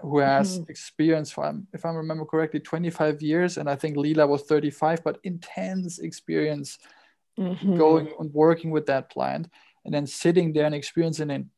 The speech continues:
Speaker 1: this way versus you just drink the brew, put on some, you know, Sh-, Shipibo music on YouTube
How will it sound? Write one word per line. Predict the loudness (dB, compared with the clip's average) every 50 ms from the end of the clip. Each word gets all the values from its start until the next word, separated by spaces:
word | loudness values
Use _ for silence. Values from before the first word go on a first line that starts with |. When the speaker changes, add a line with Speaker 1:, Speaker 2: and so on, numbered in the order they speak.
| _
Speaker 1:
this | 2 2 2 0 -2 -2
way | 0 2 2 4 2
versus | 2 2 2 2 2 2 2 0 -2 -2 -4 -8 _ _ _ _ _ _ _ -4
you | -2
just | 0 0 0 0 -2
drink | -2 2 2 4 4 4 2
the | 0 0
brew, | 2 4 4 6 6 6 6 4 2 0 -2 -6 -12 -14 _ -20 -20 _ _ 2
put | 4 6 6
on | 6 4 4 2
some, | -2 0 0 2 2 2 0 -2 -6 -10 -10 _ -18 -20 -20 _ _ _ _ _ _ -6
you | -4
know, | -2 0 -2 -2
Sh-, | -4 -10 -14 -14 -10 -6 -4 -4
Shipibo | -4 -2 -2 0 2 6 6 8 8 8 6 4 2
music | -2 -4 -2 -2 0 0 0 0 0
on | -2 -2
YouTube | 0 2 2 2 2 0 -2 -2 -2 -2 -4